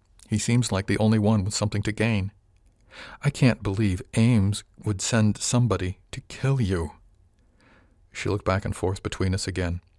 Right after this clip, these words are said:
"Either of you. Any of you."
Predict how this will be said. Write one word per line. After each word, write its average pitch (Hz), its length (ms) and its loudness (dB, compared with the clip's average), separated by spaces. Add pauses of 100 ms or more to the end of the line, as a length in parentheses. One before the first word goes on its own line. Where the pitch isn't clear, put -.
(240)
"Either 135 380 4
of 87 160 -4
you. 87 260 -4 (680)
Any 156 340 8
of 95 240 -2
you." 87 280 -4